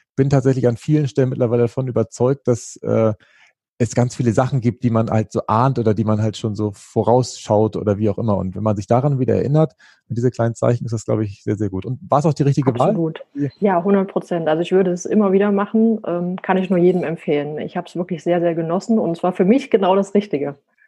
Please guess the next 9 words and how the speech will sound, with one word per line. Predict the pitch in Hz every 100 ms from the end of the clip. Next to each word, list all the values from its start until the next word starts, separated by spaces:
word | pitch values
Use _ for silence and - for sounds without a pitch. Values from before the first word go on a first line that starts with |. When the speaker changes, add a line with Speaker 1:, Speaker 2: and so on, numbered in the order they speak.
| _ _ _
Speaker 1:
Okay, | 107 - 95 107 - _ _ _
sehr | _ 101
schön. | - 95 92 - - - -
Und | 117
dann | 143
bist | 180 -
du |
ja | 170
danach, | 147 120 123 175